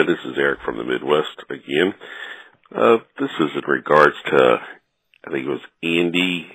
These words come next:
and his voicemail that he left about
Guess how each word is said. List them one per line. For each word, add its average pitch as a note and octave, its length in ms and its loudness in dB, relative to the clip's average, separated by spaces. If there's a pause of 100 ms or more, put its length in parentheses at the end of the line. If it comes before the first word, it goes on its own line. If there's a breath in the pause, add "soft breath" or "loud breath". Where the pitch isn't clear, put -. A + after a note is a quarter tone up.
and B1+ 180 -6
his C2+ 380 -4 (120)
voicemail C#2+ 1120 0
that C2 220 0
he D2 80 -8
left C#2 500 0 (920 soft breath)
about A#1+ 480 2